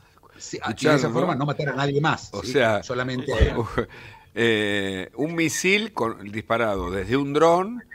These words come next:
Speaker 2: a la habitación en donde estaba cada una de las, de, de las personas
Speaker 1: Así es.
Speaker 2: a las que querían,
Speaker 1: Así
Speaker 2: eh,
Speaker 1: es.
Speaker 2: matar.
Speaker 1: Así, así es. Pa-, n-, nadie dice que no puede haber un accidente, que justo alguien estado con él en la pieza,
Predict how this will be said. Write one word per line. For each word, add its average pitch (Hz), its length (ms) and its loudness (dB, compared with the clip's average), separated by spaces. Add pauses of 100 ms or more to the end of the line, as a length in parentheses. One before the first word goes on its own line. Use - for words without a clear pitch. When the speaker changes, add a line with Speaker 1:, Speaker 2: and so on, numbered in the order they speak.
(460)
Speaker 2:
a 110 120 2
la 113 100 6
habitación 120 560 0
en 160 100 -4
donde 107 200 -4
estaba 135 440 2
cada 123 300 0
una 131 240 -2
de 113 80 -4
las, 87 420 -6 (140)
de, 82 260 -14
de 85 220 -14
las 85 140 -8
personas 120 360 -6
Speaker 1:
Así 117 80 -4
es. 90 120 -8
Speaker 2:
a - 20 -14
las 85 160 -12
que 82 260 -12 (480)
querían, 95 540 -4
Speaker 1:
Así 110 220 -6
Speaker 2:
eh, 104 220 -2
Speaker 1:
es. - 120 -16
Speaker 2:
matar. 78 460 -12 (440)
Speaker 1:
Así, - 220 -14 (240)
así - 260 -4
es. - 300 -12 (520)
Pa-, - 120 -8
n-, 202 160 -6
nadie 131 260 0
dice 127 180 -2
que 110 80 -4
no 107 120 -2
puede 120 140 0
haber 117 40 -2
un 110 60 -2
accidente, 127 480 2
que 101 80 -8
justo 117 260 -6
alguien 107 240 -4
estado 107 240 -6
con 98 140 -4
él 98 100 -2
en 92 80 -6
la 90 80 -8
pieza, 151 400 0